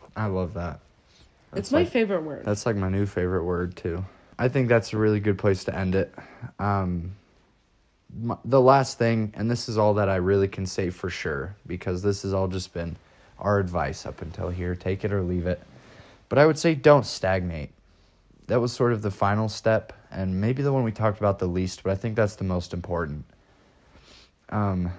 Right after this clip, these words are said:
Speaker 1: so long as you're always looking for something to do, some small thing to improve your life, then you're moving in the right direction. And that's what's most important.
Speaker 2: Yeah, I love that. So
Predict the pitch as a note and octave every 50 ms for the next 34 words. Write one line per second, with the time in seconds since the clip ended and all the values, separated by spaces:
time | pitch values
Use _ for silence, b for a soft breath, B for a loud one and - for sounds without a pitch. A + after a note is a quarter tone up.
0 | - - - - - B2+ B2 B2+ B2+ B2 A#2+ A#2 G#2+ G2+ G#2 G#2 G2 G2+ G2+ G2+
1 | G2+ F#2+ G2+ G#2 G2 G2 G2 - G2+ G2 F#2+ F#2 F2+ - - - - - G#2 G2
2 | F#2 F#2 F#2 F2 F#2 F2+ F2+ - - - - - - - A#2 A#2 A2 A2 A2 G#2
3 | G#2 - - - - - - G#2 F#2+ F#2+ F#2 - G2+ F2+ D#2+ C#2 A#1+ - G2+ -
4 | - - - A2 G#2+ G#2+ G2+ - - - G2 F#2+ G2 G2+ G#2 G#2 - - F#2+ F#2
5 | F2+ F2+ F#2 F2+ F2 F2 G2 G2 F#2 F2 F#2 F2+ F2 F2 F2 E2+ F2 F2+ - -
6 | - G2+ G2 F#2+ F#2+ F#2+ F#2+ F#2 F2 F2+ F2 F2 E2 E2 E2 E2 E2 E2 - -
7 | - - - - - - - - - - - - F2 F2+ F2+ F2 - - F#2 -
8 | - - - D#2+ F2+ - - - - - D#2 C2 A#1 A1+ A1+ - - _ _ _
9 | _ - - F3+ F3+ - _ _ _ _ _ _ - - G#3 A3 A#3 A#3+ A#3 _
10 | F#3+ F3+ F3 F#3 B B B B B B B B B B B B B B B B
11 | B _ - - - C4 B3+ B3+ B3+ B3+ B3